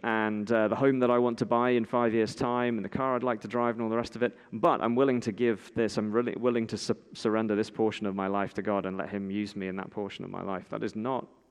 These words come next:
what God is asking for. So if you, if you want to wo-, help work through, "What does that mean for me? What is it, what does it mean for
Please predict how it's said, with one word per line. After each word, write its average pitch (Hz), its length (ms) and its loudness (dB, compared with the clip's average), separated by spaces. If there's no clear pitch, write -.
what 95 120 -8
God 101 160 -4
is 90 140 -6
asking 95 340 -8
for. 85 260 -10
So - 160 0
if 101 160 2
you, 107 200 0
if 101 100 -2
you 107 140 0
want 123 220 0
to 117 100 0
wo-, 117 120 2
help 117 280 0
work 117 260 2
through, 110 540 -2
"What 113 120 -4
does 117 120 -2
that 110 140 0
mean 95 460 -4
for - 120 -12
me? 85 320 -8
What 117 100 0
is 127 120 2
it, - 140 6
what 131 100 0
does 135 100 -2
it 139 100 4
mean 123 300 2
for 101 400 2